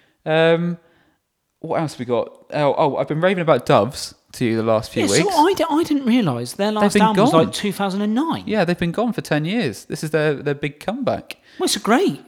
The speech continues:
Speaker 2: That
Speaker 1: Yeah.
Speaker 2: Cathedral, um,
Speaker 1: Cathedrals of the Mind,
Speaker 2: that's the only track I,
Speaker 1: Carousels,
Speaker 2: I,
Speaker 1: Prisoners.
Speaker 2: yeah. Um, was it three tracks on that single or what?
Speaker 1: I don't know. I think it's that sort of thing where they just bunch them together. So the album comes out, um, uh, next week, I think.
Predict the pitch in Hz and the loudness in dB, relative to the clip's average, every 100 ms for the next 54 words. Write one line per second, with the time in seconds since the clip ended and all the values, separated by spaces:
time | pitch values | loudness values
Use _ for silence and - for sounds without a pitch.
0 | - 220 240 - 170 147 240 226 208 220 | -8 -4 -4 0 2 2 2 0 -2 -4
1 | 214 208 202 196 - 175 170 170 170 160 | -2 0 -2 -4 -4 -2 0 0 -4 -8
2 | 160 - 180 170 156 143 143 151 160 160 | -10 -6 -4 -4 -8 -6 -2 -2 -2 -4
3 | 160 - - _ - 170 - 208 202 - | -8 -10 -18 _ -4 -2 2 4 4 4
4 | 196 160 160 156 151 - - 190 156 156 | 4 4 2 0 -6 -10 -4 2 4 4
5 | 160 160 - _ - 202 202 139 156 - | 2 -2 -8 _ -4 0 2 0 -8 -6
6 | 175 165 170 175 170 180 196 _ _ _ | 0 0 0 -6 -6 -6 -8 _ _ _
7 | - - 170 185 175 185 202 165 - 175 | -20 -8 -4 -4 -6 -10 -10 -14 -12 -8
8 | 170 175 - 180 175 170 175 165 170 160 | -8 -8 -12 -12 -10 -8 -8 -10 -12 -6
9 | 131 143 127 120 113 135 151 135 135 123 | -2 2 4 6 6 6 2 2 2 2
10 | - 117 135 120 117 113 113 - - 123 | 0 -2 0 2 2 2 -2 -8 -4 -4
11 | 107 113 110 127 131 110 - 139 170 170 | -2 -6 -4 -2 0 0 0 6 6 6
12 | 156 147 139 143 139 - 131 135 127 131 | 0 -4 -2 0 0 -2 0 0 0 -2
13 | 131 127 _ _ _ _ _ _ - 139 | -4 -8 _ _ _ _ _ _ -8 -4
14 | 135 151 - 233 - 131 190 226 | -4 -4 -4 -6 -6 -6 -4 -6